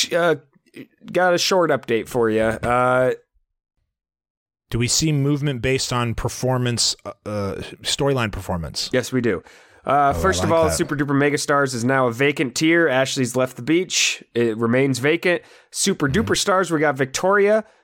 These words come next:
Speaker 1: who has jumped. I did a little Instagram check-in, too. Uh, jumped about thirty thousand since this started. She's up to six hundred eleven thousand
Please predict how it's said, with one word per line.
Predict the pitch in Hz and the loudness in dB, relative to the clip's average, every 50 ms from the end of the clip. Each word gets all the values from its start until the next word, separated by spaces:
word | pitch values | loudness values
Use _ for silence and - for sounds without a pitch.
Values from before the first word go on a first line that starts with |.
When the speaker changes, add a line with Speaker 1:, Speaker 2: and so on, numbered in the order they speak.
| _ _ | _ _
Speaker 1:
who | - 143 139 | 0 0 2
has | 135 123 | 2 0
jumped. | 117 110 107 143 156 165 170 - _ - - - - _ _ _ _ _ _ _ _ _ - | -2 -4 -2 0 0 0 -2 -4 _ -12 -12 -12 -14 _ _ _ _ _ _ _ _ _ -6
I | 139 | -2
did | 226 349 | 0 2
a | 349 | 4
little | 320 254 247 233 | 4 4 4 2
Instagram | 220 214 208 - 190 180 190 180 165 156 151 135 | 2 0 0 0 2 2 4 4 2 2 0 -2
check-in, | - - 165 147 - - 143 139 135 131 131 | 0 0 0 0 0 0 2 2 2 2 0
too. | 131 - - 156 143 131 123 120 117 113 | 0 0 2 2 4 4 2 2 2 2
Uh, | 117 117 117 117 117 | 2 2 2 2 0
jumped | 117 120 151 160 160 165 | 0 -2 -2 -2 -2 -2
about | 165 175 165 160 | -2 -2 -2 -2
thirty | - 175 175 180 180 180 | 0 0 2 2 0 -2
thousand | - - 170 165 175 175 160 147 160 147 135 | 0 0 2 2 2 2 0 0 0 0 2
since | - 156 143 143 139 - | 2 0 0 0 -2 -2
this | - 139 131 | -2 0 0
started. | - - - 147 151 147 135 120 120 | 0 0 0 2 2 2 2 0 0
She's | - 135 120 123 | -2 -2 -2 -2
up | 135 131 | -2 -2
to | - 117 | -4 -4
six | - - - 156 - - | -2 0 -2 -2 -2 -2
hundred | 160 147 147 139 | -2 -2 0 0
eleven | 139 120 127 131 135 139 135 | 0 2 2 0 0 -2 -2
thousand | 127 143 135 135 131 123 131 120 107 - | 0 0 0 0 0 0 -2 -2 -2 -4